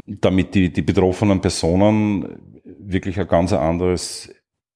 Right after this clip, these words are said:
Erlebnis auch wieder haben können von der Welt, äh, in, in der sie sich befinden aufgrund ihrer Krankheit, ja.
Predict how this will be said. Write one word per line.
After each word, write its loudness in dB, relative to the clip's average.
Erlebnis 4
auch -4
wieder 0
haben 0
können -4
von -2
der 0
Welt, 0
äh, -4
in, -12
in -4
der 4
sie -4
sich -6
befinden 0
aufgrund 0
ihrer 2
Krankheit, -6
ja. -8